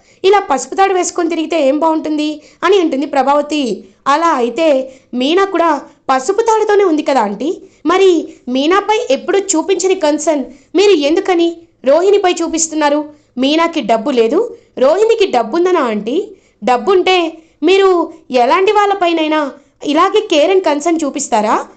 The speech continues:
అని అడుగుతుంది శృతి. ఇంకా ఏమీ మాట్లాడకుండా సైలెంట్ అయిపోతుంది ప్రభావతి. "చూడండి ఆంటీ, నా ఉద్దేశం ఒకటే,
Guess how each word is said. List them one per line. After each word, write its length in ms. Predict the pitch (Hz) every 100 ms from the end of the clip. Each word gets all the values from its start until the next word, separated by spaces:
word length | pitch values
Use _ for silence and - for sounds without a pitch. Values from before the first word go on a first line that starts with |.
| _
అని 140 | 381 427
అడుగుతుంది 440 | 339 302 254 240
శృతి. 640 | - 269 269 311 285 190 - _ _ _ _ _ _ _
ఇంకా 200 | 294 330
ఏమీ 560 | 302 226 226 240 339 415
మాట్లాడకుండా 840 | 330 254 254 311 302 262 226 220
సైలెంట్ 540 | 262 - 240 294 330 302
అయిపోతుంది 460 | 254 226 226 247
ప్రభావతి. 760 | 302 247 262 285 277 285 208 - _ _ _ -
"చూడండి 280 | 311 294 269
ఆంటీ, 360 | 233 262 330 - _ _ -
నా 120 | 277
ఉద్దేశం 480 | 254 214 294 302 285
ఒకటే, 460 | 226 226 240 -